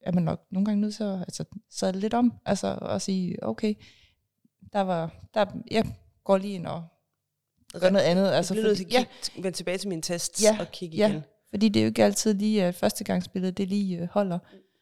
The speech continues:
Speaker 1: Øhm, så nogle gange, så sadler man, så,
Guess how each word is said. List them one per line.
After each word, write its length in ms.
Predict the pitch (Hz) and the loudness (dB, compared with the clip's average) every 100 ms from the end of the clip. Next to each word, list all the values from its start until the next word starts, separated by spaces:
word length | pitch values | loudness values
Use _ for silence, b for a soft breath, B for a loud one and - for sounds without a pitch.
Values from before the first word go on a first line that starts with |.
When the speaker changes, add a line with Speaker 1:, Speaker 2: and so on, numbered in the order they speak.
| b - | b -2
Speaker 1:
Øhm, 680 | 196 190 180 190 - - 190 175 _ _ | 2 2 0 -6 -8 -8 -12 -14 _ _
så 140 | 196 | 2
nogle 200 | 190 202 | 4 4
gange, 120 | 196 | 0
så 140 | 202 208 - | -4 -8 -8
sadler 300 | - - 170 | -4 -4 -4
man, 100 | 175 - | -8 -12
så, 160 | - - | -10 -8